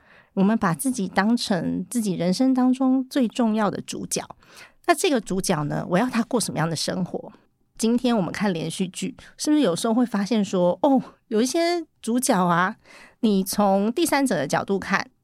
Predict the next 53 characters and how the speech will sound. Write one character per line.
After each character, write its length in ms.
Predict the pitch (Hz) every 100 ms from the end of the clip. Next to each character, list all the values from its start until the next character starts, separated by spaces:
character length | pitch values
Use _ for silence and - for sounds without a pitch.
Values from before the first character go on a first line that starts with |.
| -
你 80 | -
觉 200 | 214 233
得， 120 | - _
嗯， 440 | 381 370 240 165 175 -
他 280 | - 320 - -
应 280 | 302 330 320
该 240 | 302 294
要 220 | 294 254
做 340 | 247 277 190 -
A 240 | 262 254 254
的 120 | 208
选 300 | - 190 175
择 240 | - 170
会 100 | 180
比 80 | 226
较 160 | 202 214
好。 440 | - - - _ _ -
诶， 60 |
他 140 | - 330
怎 140 | 214
么 100 | 190
这 200 | 247 339
么 200 | 294 214 -
笨？ 200 | 339 262
他 140 | 226 262
做 220 | 294 254
了 80 | 214
B 280 | - 254
的 140 | 254 220
选 260 | - 165
择， 160 | 151 151
对 140 | 247
他 200 | 247 247
的 60 | 233
人 180 | 185 180
生 180 | 226 226
一 80 | 294
点 180 | 196
帮 220 | 240 240 254
助 160 | 269
都 180 | 247 233
没 260 | 226 190 214
有 200 | 196 - - - -
啊！ 120 | 269
这 160 | - 359
么 140 | 285
样 180 | 302 285
子 140 | 240 220
的， 340 | 220 185 - _ -
呃， 260 | 196 185 175
情 260 | - 220
绪 220 | 254 330
化 380 | 269 302 247 175